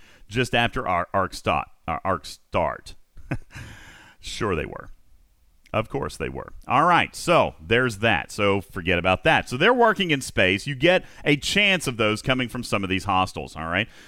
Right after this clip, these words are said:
Uh, apparently they auto-activate, and apparently they also will replace if they are the same type, okay? Now, uh, Raxnar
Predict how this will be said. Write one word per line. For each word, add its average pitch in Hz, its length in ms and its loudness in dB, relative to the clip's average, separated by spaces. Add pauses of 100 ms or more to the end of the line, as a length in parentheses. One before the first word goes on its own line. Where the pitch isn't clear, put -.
(120)
Uh, 110 580 6
apparently 117 480 0
they 101 220 2
auto-activate, 135 880 4
and 156 160 0
apparently 127 460 0
they 127 220 2
also 104 460 0
will 85 420 0
replace 127 1120 2 (280)
if 131 260 2
they 135 140 2
are 127 160 4
the 123 140 0
same 135 560 0
type, 110 520 0 (300)
okay? 104 420 0 (1000)
Now, 185 560 4 (1080)
uh, 143 300 6
Raxnar 131 840 2